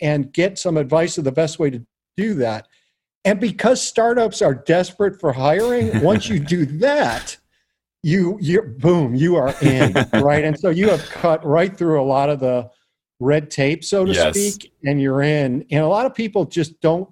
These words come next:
Speaker 1: think just to go direct like that.
Speaker 2: Yeah.
Speaker 1: They'll search for the open positions. They may not see it, but, like, a startup might not even publish all the open positions, or they might be thinking about, "Gee,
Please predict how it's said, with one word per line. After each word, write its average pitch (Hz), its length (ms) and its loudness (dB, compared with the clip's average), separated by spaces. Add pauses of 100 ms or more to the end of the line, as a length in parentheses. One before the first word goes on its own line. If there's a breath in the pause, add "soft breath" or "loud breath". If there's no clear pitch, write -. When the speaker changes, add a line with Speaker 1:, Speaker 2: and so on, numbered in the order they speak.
Speaker 1:
think 180 260 -2
just 160 240 -6
to 135 60 -4
go 135 360 0
direct 123 640 -2 (100)
like 139 380 -2
that. 139 420 -4 (220)
Speaker 2:
Yeah. 80 340 -4
Speaker 1:
They'll 147 140 2
search 190 420 -2
for 156 300 0
the 139 240 0
open 160 400 0
positions. 135 640 -4
They 135 160 -2
may 151 200 0
not 135 280 -2
see 165 240 -4
it, 131 180 -4
but, 139 220 -4 (420)
like, 160 160 -6
a 147 40 -8
startup 226 400 0
might 190 200 0
not 165 260 -4
even 160 280 0
publish 208 640 -2
all 131 220 0
the 123 60 -4
open 131 440 -4
positions, 120 640 -6
or 147 100 2
they 156 120 2
might 175 200 0
be 151 120 -4
thinking 180 420 -2
about, 123 380 -2
"Gee, 147 440 -2